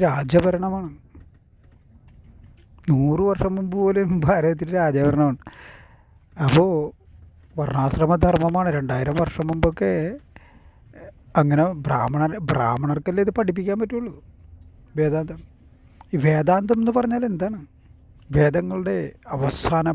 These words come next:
ഭാഗം, അന്ത്യഭാഗം, അതാണ് വേദാന്തം. ഇതിൽ ആത്മജ്ഞാനം അടങ്ങിയിരിക്കുന്നു. മറ്റെല്ലാ കാര്യങ്ങളും, ബാഹ്യമായ സകല കാര്യങ്ങളെക്കുറിച്ചും പഠിപ്പിച്ചതിന് ശേഷമാണ് വേദാന്തം പഠിപ്പിക്കുക.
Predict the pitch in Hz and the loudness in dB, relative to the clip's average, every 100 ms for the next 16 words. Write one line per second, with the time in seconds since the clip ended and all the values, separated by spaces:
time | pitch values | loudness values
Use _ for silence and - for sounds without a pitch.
0 | 143 123 - - - - - - 147 151 | -2 -4 -6 -16 -20 -20 -8 -4 -2 -2
1 | - 185 139 123 120 - - - 156 143 | 0 -2 -2 -8 -12 -18 -20 -12 -6 -4
2 | 135 165 180 147 147 - - - - - | -4 -4 -4 -2 -6 -8 -20 -20 -20 -20
3 | - - - - - - 156 170 139 - | -20 -20 -20 -20 -14 -2 4 4 2 -6
4 | - 135 - 208 214 - 175 165 156 - | -6 -6 -6 -8 -8 -6 -4 -2 -4 -4
5 | 170 139 143 156 151 151 135 - - - | -4 -2 -2 -4 -6 -10 -12 -18 -20 -20
6 | - - - - - - - - 196 180 | -20 -20 -20 -20 -20 -20 -20 -6 -2 0
7 | 208 190 190 190 - 190 175 175 151 156 | 2 2 2 0 0 0 0 0 2 2
8 | 156 170 165 156 156 156 139 131 156 143 | 2 0 0 0 -2 -2 -4 -4 -4 -2
9 | 143 151 143 139 135 139 127 135 - 143 | -2 -2 -2 -2 -2 -4 -4 -8 -8 -12
10 | - 139 123 127 135 - 151 147 160 - | -6 -6 -6 -10 -12 -8 -8 -6 -6 -2
11 | 156 147 160 175 - 226 214 165 151 160 | 2 4 4 0 -2 -2 -2 -4 -2 -2
12 | 330 - _ _ _ - - - - - | -4 -8 _ _ _ -20 -20 -20 -20 -20
13 | - - - 156 156 151 143 151 151 139 | -20 -20 0 4 4 2 -2 -2 -4 -6
14 | 139 127 | -8 -16